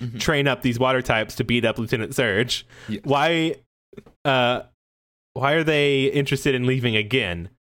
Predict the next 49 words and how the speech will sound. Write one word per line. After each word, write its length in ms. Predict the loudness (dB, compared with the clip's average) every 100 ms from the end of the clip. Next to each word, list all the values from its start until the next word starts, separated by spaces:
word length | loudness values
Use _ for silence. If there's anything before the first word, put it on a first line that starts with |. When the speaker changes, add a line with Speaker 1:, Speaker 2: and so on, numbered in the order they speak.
| _ _ -6
Speaker 1:
Uh, 240 | -2 -2 -4
so, 200 | -4 -2
I 40 |
mean, 160 | -2 -6
in 100 | -10
part 240 | -6 -6
of 120 | -6 -6
it, 100 | -8
it's 180 | -10
kind 220 | -6 -6 -6
of 80 |
that 200 | -6 -6
similar 440 | -8 -8 -4 -4 -6
same 280 | -6 -10 -8
reason 300 | -10 -10 -12
of, 80 | -12
like, 180 | -14 -14
if 400 | _ _ _ -2
I 60 |
want 200 | -2 -2
to 80 | -6
become 520 | -10 -4 -2 -2 -4 _ _ _ _ _ _ _ -20 _ _ -10
the 100 | -6
best 320 | -4 -4 -6
caretaker 440 | -6 -6 -6 -8 -8
for 160 | -6
my 100 | -6
Pokemon 440 | -4 -4 -4 -8 -6
that 100 | -8
I 40 |
possibly 460 | -8 -10 -10 -18 -14
can 300 | -10 -10 -8
be, 240 | -10 -12 _ _ _ _ -6
uh, 340 | -6 -6 -10 -10
I 120 | -6
have 260 | -6 -6 -10
to 100 | -14
travel 380 | -6 -4 -4 -6
and 100 | -10
meet 140 | -12
new 120 | -12 -12
Pokemon 480 | -12 -12 -12 -12
and 120 | -12 -14
meet 140 | -14
new 100 | -16
people 320 | -14 -14 -14
and 160 | -12 -10
learn 260 | -8 -10
from 260 | -10 -12 -12